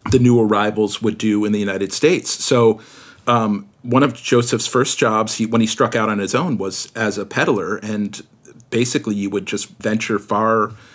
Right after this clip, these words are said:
from the local, the nearest commercial centers, often selling goods that they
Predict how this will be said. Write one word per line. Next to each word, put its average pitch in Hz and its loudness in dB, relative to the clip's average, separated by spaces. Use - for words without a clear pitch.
from 113 2
the 104 2
local, 110 2
the - -8
nearest 117 2
commercial 110 0
centers, 110 -6
often 123 0
selling 113 4
goods 107 0
that 101 -4
they 101 0